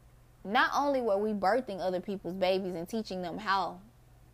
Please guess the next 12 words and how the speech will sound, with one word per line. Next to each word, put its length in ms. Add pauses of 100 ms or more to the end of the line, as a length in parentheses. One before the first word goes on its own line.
(720)
to 140
nurture 460
them, 280 (2750)
we 160
were 180
breastfeeding 840
them, 260 (800)
okay? 420 (2750)
All 240
of 60
my 160
women 520